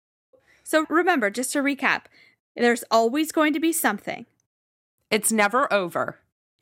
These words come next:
Speaker 1: You will get through it, one foot in front of the other, one step at a time, going up the ladder. You will get through it.
Speaker 2: We would love to hear where you guys are in your journey, so go ahead and connect with us. We're usually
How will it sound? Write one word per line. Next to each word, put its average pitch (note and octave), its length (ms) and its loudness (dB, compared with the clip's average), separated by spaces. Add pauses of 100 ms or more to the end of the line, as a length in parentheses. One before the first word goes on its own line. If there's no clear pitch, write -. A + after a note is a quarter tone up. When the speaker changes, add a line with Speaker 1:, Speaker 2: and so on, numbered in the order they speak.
Speaker 1:
You A3+ 180 0
will A#3 140 2
get G#3 240 -2
through G#3 320 -2
it, C4 220 -2 (600)
one G3 280 0
foot C#4 200 2
in D4 60 0
front C#4+ 200 0
of D4+ 80 -4
the D4+ 140 0
other, A3 400 0 (440)
one F#3 300 0
step A#3+ 280 0
at C4+ 60 0
a C#4+ 60 0
time, G3 520 -2 (180)
going G3+ 220 -2
up G#3+ 140 -4
the B3 100 2
ladder. F3+ 440 0 (800)
You G3+ 140 -4
will F#3+ 120 -2
get F#3+ 200 -4
through F#3 200 -6
it. - 140 -16 (460)
Speaker 2:
We C#4+ 280 4
would E4+ 200 -2
love B3+ 260 2
to C4+ 120 0
hear A#3+ 240 2
where G#3 180 2
you G3+ 280 -2
guys G3+ 420 2
are F3+ 320 4
in F#3+ 300 -2
your F#3+ 240 2
journey, F3+ 460 0
so F#3+ 260 0
go A3 320 2
ahead C#4+ 240 0
and C#4 100 -2
connect A#3+ 400 -2
with G#3 160 2
us. D#3 300 0
We're A3 100 2
usually C#4+ 840 0